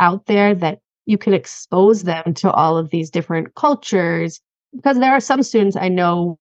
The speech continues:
when I was teaching, some of my students never left our little, I live in Rhode Island. We have a very small state.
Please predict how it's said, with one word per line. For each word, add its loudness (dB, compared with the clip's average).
when -4
I 2
was 2
teaching, -2
some 0
of 2
my 4
students 0
never -4
left -2
our 2
little, -2
I -2
live 2
in 4
Rhode 4
Island. -2
We 0
have 0
a -8
very 2
small -4
state. -2